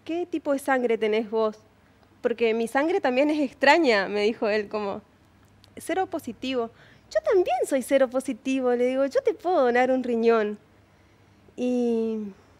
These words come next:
y bueno, pero quedó en la nada. Eso hablábamos también el otro día cuando nos internamos, que la gente te dice, "¿Qué necesitas?". O "Te doy esto", ¿no?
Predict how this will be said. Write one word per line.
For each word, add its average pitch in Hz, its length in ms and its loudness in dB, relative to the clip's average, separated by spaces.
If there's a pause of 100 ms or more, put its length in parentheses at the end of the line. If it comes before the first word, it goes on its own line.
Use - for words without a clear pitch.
(460)
y 262 60 -6
bueno, 294 220 2
pero 240 180 0
quedó 240 240 2
en 302 80 2
la 294 100 2
nada. 226 260 4
Eso 277 200 0
hablábamos 226 480 2
también 202 340 -2
el 220 100 2
otro 202 180 -2
día 196 160 -2
cuando 214 200 0
nos 196 160 -4
internamos, 202 540 -4
que 254 100 -4
la 233 100 -2
gente - 320 -4
te 233 100 0
dice, 247 320 -2
"¿Qué - 140 -2
necesitas?". 220 720 0 (440)
O 233 140 2
"Te 240 160 6
doy 262 360 6
esto", 254 380 2
¿no? 220 300 0